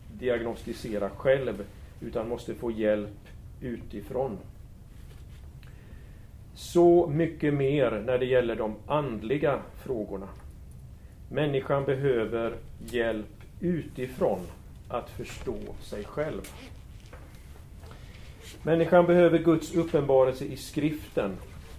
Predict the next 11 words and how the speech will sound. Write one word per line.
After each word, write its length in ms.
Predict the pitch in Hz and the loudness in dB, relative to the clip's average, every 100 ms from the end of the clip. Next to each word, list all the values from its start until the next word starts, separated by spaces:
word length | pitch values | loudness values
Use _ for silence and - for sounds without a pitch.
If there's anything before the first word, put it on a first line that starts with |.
| - - - | -16 -14 -2
Inte 360 | 165 160 139 151 | 0 0 0 6
bara, 440 | 170 156 139 135 - - - - - | 8 10 8 4 0 -12 -12 -14 -10
mm, 300 | 127 120 117 - - - 123 | -8 -6 -6 -8 -16 -14 2
vem 260 | 135 131 | 2 2
Gud 300 | 131 170 185 | 2 2 6
är, 320 | 156 110 95 95 - - | 8 8 4 0 -12 -8
utan 280 | 135 139 135 | -4 -2 -2
också 320 | 131 - 120 110 | -2 -4 -4 -2
vem 240 | 120 113 | -2 -4
hon 180 | 113 113 | -6 -10
själv 460 | - 131 120 101 | -2 2 2 -2